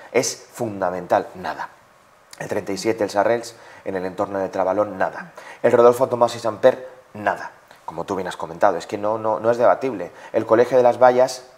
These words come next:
nada. Y el conservatorio, prometido, comprometido y reprometido, tampoco nada. Al fin y al cabo, cuando analizas esos datos, luego me dirán, "Eh, sí, sí, hemos inaugurado el número once",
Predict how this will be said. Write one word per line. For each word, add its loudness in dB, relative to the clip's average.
nada. -6
Y 0
el 2
conservatorio, 2
prometido, 0
comprometido 0
y -4
reprometido, -2
tampoco -8
nada. -10
Al -4
fin -8
y 4
al 4
cabo, 6
cuando 0
analizas 0
esos -8
datos, -4
luego 6
me 6
dirán, 2
"Eh, -6
sí, -6
sí, -12
hemos 0
inaugurado 0
el -2
número -2
once", -8